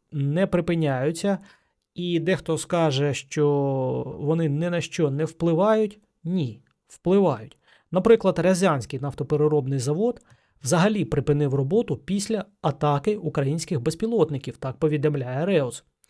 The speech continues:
В результаті загорілися нафтосховища, а серед пошкодженого обладнання були установки для очищення пального та залізнична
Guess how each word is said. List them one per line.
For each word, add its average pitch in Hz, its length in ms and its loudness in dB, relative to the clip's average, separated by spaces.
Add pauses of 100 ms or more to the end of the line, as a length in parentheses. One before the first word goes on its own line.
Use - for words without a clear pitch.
(340)
В 139 60 -8
результаті 151 520 2
загорілися 147 720 0
нафтосховища, 151 880 -2 (320)
а 151 100 -2
серед 165 300 -2
пошкодженого 135 720 -2
обладнання 147 640 0 (340)
були 160 380 2
установки 165 720 -2
для 143 180 0
очищення 135 560 -4
пального 156 480 0
та 175 240 0
залізнична 139 720 -4